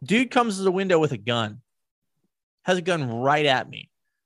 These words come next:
realizes it's the cops, and he fucking drops the gun and puts his hands up kind of thing. And so I'm like, "Oh, fuck." So I,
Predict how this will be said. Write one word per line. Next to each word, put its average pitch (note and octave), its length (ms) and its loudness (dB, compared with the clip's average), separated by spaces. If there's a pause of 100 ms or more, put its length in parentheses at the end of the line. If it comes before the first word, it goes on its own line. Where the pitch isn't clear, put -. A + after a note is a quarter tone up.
(240)
realizes F#3 720 0
it's - 160 -12
the B2 60 -14
cops, - 720 -2 (640)
and B2 340 2
he A#2 200 -2
fucking B2 380 -2
drops D3 320 2
the D3 100 -8
gun C3+ 520 -2 (360)
and A2+ 100 -16
puts E3 200 -6
his C3+ 140 -8
hands C3+ 320 -4
up G2+ 180 -8
kind G#2 200 -4
of F#2+ 100 -10
thing. G2 320 -8 (960)
And C3 600 2 (600)
so D#3 160 0
I'm F3+ 140 0
like, D#3 180 -4
"Oh, E3+ 160 2
fuck." D#3 340 0
So C#3+ 120 -2
I, D3+ 140 0